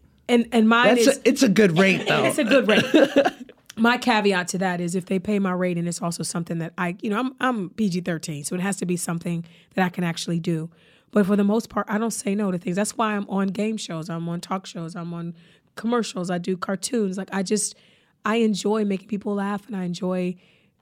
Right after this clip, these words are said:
Speaker 1: you know, playing. And it's like play to me, so I don't say no. And I don't think any of that is beneath me.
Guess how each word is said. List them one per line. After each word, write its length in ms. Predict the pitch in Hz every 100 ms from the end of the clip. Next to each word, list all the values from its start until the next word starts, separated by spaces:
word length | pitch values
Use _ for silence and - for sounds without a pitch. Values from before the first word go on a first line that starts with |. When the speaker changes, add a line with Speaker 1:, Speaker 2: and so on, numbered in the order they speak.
| _
Speaker 1:
you 80 | 254
know, 140 | 254
playing. 580 | - 262 294 269 160 175 -
And 120 | 196 190
it's 160 | 185
like 140 | 214 190
play 240 | - 262
to 80 | 214
me, 220 | 170 170
so 180 | - 180
I 60 |
don't 160 | 190 226
say 260 | - 196 180
no. 380 | 185 196 170 180
And 140 | 208
I 40 |
don't 240 | 220 302 262
think 220 | 262 240
any 180 | 240 240
of 100 | 214
that 180 | 220 214
is 120 | 208
beneath 360 | 202 202 269 -
me. 200 | 165